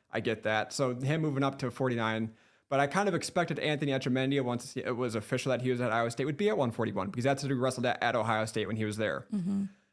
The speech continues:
Speaker 1: So seeing, because you're the one that told me, you was like, "Hey,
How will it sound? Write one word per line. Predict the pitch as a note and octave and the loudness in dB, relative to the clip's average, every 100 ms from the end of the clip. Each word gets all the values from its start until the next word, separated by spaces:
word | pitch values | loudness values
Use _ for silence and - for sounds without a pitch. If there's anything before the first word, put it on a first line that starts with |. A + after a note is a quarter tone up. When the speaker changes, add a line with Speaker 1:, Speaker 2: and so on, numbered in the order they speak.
| _ | _
Speaker 1:
So | - D#3+ C#3 B2+ A#2 - _ _ _ _ - | 2 4 4 2 0 -8 _ _ _ _ -6
seeing, | - F3+ F#3 F3 D#3+ D#3 | 2 4 4 2 -2 -2
because | - D#3+ C#3+ | 0 2 4
you're | |
the | G3+ | 4
one | E3 | 4
that | A2+ | 2
told | F3 D#3+ | 2 2
me, | |
you | B2 | 2
was | B2+ | 2
like, | A#2+ | 0
"Hey, | D#3 F#3+ A#2 | 2 2 2